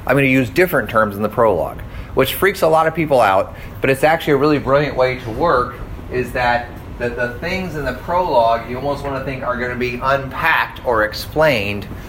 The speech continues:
in the rest of the gospel. So the stuff that we're learning in, in chapter one, verses one through eighteen,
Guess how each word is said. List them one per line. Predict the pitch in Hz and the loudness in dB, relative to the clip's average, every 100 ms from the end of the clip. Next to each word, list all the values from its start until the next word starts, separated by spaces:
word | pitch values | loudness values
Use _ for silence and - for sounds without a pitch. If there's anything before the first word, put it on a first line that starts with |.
| - - - | -14 -8 -2
in | 117 | 2
the | 107 | 4
rest | 110 107 | 4 2
of | |
the | 98 | 0
gospel. | 95 82 - - - - - - - - - - - | 2 0 -2 -12 -14 -14 -14 -14 -16 -16 -14 -14 -10
So | - 113 | -2 0
the | |
stuff | 110 165 170 170 | 2 2 4 2
that | 131 | 4
we're | 139 | 6
learning | 143 139 135 127 | 6 4 4 4
in, | 117 110 - | 2 -2 -2
in | 113 107 | 0 2
chapter | 131 131 131 | 2 2 0
one, | 120 127 123 | 2 4 4
verses | 110 107 | 0 0
one | 104 123 120 | 0 2 2
through | 110 | 2
eighteen, | 107 104 139 117 95 | 2 0 -2 0 -2